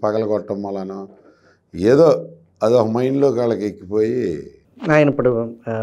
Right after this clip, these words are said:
Speaker 2: మీ పార్టీకి ఆపోజిట్ కేశినేని చిన్ని గారి అన్న కేశినేని నాని పలు ప్రవే-, సమావేశాల్లో, ఆ, బహిరంగ సభల్లో కూడా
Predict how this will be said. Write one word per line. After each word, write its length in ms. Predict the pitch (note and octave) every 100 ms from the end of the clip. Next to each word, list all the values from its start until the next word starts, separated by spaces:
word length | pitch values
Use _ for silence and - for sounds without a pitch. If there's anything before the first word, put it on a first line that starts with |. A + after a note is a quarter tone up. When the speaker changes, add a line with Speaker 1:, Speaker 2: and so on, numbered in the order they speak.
| A2 A2 G#2+ A2 A#2+ B2
Speaker 2:
మీ 440 | A#2+ C3 B2+ A#2
పార్టీకి 520 | A2 - C#3 - D#3+ C#3+
ఆపోజిట్ 540 | C3 E3+ D3+ D3+ - B2 A2 - - - _ _ _
కేశినేని 400 | B2+ A#2 D3 C#3
చిన్ని 360 | C3+ C#3 C3+ C3
గారి 360 | B2 A2+ G2+ - _ -
అన్న 380 | A#2 C#3 G#2+ G2+ _ _ _ _ _
కేశినేని 480 | B2 - - B2 A2+
నాని 440 | A2+ B2+ C#3 A2+ - _ _ _ - _ _ _ - _ C#3 D3+
పలు 180 | C#3+
ప్రవే-, 360 | D3 D3 D3 C#3+
సమావేశాల్లో, 720 | C#3 C#3 D#3 D3+ D#3+ D#3 D#3
ఆ, 420 | C#3 B2 B2 A2 G#2+
బహిరంగ 640 | G#2 G2+ G2+ A#2+ C3+ C3+
సభల్లో 400 | C3 B2+ C3+ C3
కూడా 440 | B2+ B2 D3 A2